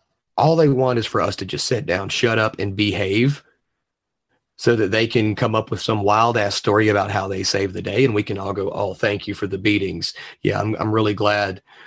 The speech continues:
that I did exactly what you told me I should do. I'm really glad that you let my business go under and that I didn't do anything about it so that, you know, Sally Stevenson the second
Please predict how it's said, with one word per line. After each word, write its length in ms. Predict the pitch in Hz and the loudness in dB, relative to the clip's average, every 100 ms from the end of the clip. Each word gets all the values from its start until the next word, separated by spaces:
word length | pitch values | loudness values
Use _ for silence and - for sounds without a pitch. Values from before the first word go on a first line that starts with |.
| - | -12
that 320 | 98 104 101 95 | -2 0 0 -2
I 180 | 98 101 | -2 0
did 240 | 104 101 | 0 -2
exactly 440 | 92 101 104 101 | -2 -2 -2 -2
what 180 | 101 101 | -2 -2
you 100 | 92 | -2
told 260 | 95 98 98 | -6 -8 -6
me 180 | 95 95 | -8 -8
I 100 | 90 | -8
should 300 | - 98 98 _ - | -10 -10 -20 _ -10
do. 280 | 98 95 - _ _ - | -8 -8 -12 _ _ -8
I'm 340 | 117 113 98 | -8 -6 -6
really 300 | 101 127 131 | 2 6 6
glad 380 | 117 110 107 107 | 4 2 2 0
that 100 | 98 | -2
you 160 | 90 101 | -4 -2
let 180 | 101 92 | -2 -4
my 160 | 98 | -8
business 440 | 95 98 98 101 - | -8 -4 -4 -4 -6
go 260 | 104 98 | -6 -6
under 400 | 98 98 104 120 - - - - | -8 -6 -4 -4 -4 -18 -20 -10
and 180 | 101 98 | -4 -2
that 120 | 101 - | -2 0
I 140 | 101 | 0
didn't 240 | 110 95 95 | 0 -2 -2
do 140 | 104 | 0
anything 340 | 101 95 98 95 | 0 -2 -6 -6
about 320 | 92 98 107 | -2 2 2
it 160 | 123 - - - - | 0 -4 -20 -20 -8
so 320 | - 104 101 | -2 2 2
that, 400 | 104 98 - - _ _ - _ _ _ - | 2 -2 -4 -14 _ _ -20 _ _ _ -6
you 100 | 95 | -2
know, 260 | 95 98 - _ _ | -2 -4 -10 _ _
Sally 540 | - - - 127 117 113 | -12 -8 0 2 4 2
Stevenson 680 | - 123 113 113 104 113 | 2 2 2 0 0 0
the 120 | 104 95 | 0 0
second 640 | - 123 - 92 - - | 2 0 0 -4 -4 -12